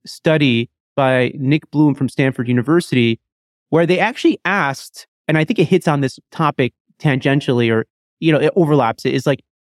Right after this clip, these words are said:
what is the value, amenity value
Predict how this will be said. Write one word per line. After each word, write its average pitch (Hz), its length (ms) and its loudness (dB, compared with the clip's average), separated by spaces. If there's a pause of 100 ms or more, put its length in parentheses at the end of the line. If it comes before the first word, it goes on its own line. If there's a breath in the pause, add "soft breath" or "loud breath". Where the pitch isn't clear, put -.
what 156 400 -2
is 190 300 4
the 139 400 2 (240)
value, 135 840 2 (180)
amenity 147 520 4
value 117 540 0